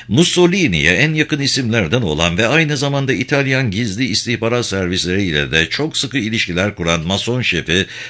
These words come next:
polis lüks villasının kapısına dayandığında çoktan kayıplara karışmıştı. Ünlü Mason şefinin sadece İtalyan istihbaratı ile değil,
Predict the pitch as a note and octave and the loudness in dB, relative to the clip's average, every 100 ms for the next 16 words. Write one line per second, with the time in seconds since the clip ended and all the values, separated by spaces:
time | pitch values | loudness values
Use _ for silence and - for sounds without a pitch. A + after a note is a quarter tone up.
0 | - C3 D3 E3+ - B2 D#3+ A2+ D3 D3 | -4 2 4 2 0 0 0 0 -2 0
1 | C3+ C#3 C#3 C3+ - A#2 C3 B2+ A#2+ A2+ | 0 -2 -2 -4 -4 -4 -2 2 2 2
2 | G#2+ G#2 G2 D#2+ - A2+ A2+ - A#2+ B2 | 2 0 0 0 0 0 0 -2 -2 0
3 | A2+ - G2+ F#2 F#2+ F#2+ F2+ F2 D#2+ - | 0 0 -2 0 -2 -2 0 -2 -2 -2
4 | E2 - - D2+ D2+ - - - - - | -2 -2 -2 -2 -4 -12 -20 -20 -20 -20
5 | - - - C#3 E3+ F#3+ F#3 E3 - F#3+ | -18 -16 -2 6 6 6 4 2 2 2
6 | - A#2+ D2+ D#2 G#2+ C#3+ D3+ D3 A2+ - | 2 2 2 0 2 2 2 2 -2 2
7 | D#3 D3+ C3+ C3 - B2+ B2+ A#2+ A#2+ C3+ | 2 2 0 -2 -2 0 2 2 2 2
8 | B2+ E2+ D#2+ D#2+ E2+ | 2 2 2 2 2